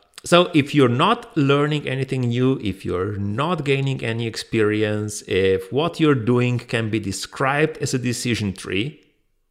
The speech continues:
that job will be gone in a few years, no question about that. So find a job where you're learning, where you're gaining new experience. And if you can't find that job in your current company,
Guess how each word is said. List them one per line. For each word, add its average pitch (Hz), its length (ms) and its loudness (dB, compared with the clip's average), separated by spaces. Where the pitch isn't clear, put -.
that 113 400 -2
job 107 400 0
will 107 180 0
be 95 140 -4
gone 92 380 -4
in 92 100 -6
a 82 60 -10
few 87 240 -6
years, 82 400 -10
no 85 100 -10
question - 460 -14
about - 240 -18
that. - 340 -20
So 165 160 -6
find 190 440 -2
a 202 60 8
job 113 480 4
where 117 200 0
you're 104 280 4
learning, 87 540 -4
where 95 140 -4
you're 95 240 -4
gaining 107 480 2
new 92 200 -2
experience. - 920 -12
And 107 680 2
if - 140 -6
you 120 60 0
can't 160 260 0
find 147 400 -2
that 143 200 0
job 127 300 0
in 123 120 0
your 120 180 0
current 120 360 -2
company, 196 500 -4